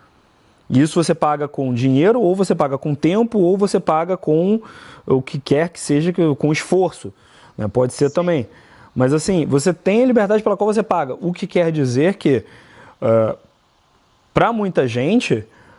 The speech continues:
Speaker 1: o que isso vai significar vai ser pegar e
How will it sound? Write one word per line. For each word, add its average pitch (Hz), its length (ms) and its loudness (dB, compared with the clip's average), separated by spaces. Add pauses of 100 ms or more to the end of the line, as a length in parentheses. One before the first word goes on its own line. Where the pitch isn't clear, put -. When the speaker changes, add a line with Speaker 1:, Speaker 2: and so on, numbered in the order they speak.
(640)
Speaker 1:
o 120 60 -4
que 156 100 0
isso 151 160 2
vai 151 140 4
significar 156 560 0
vai 175 140 -2
ser 170 240 -2
pegar 175 840 0
e 185 680 2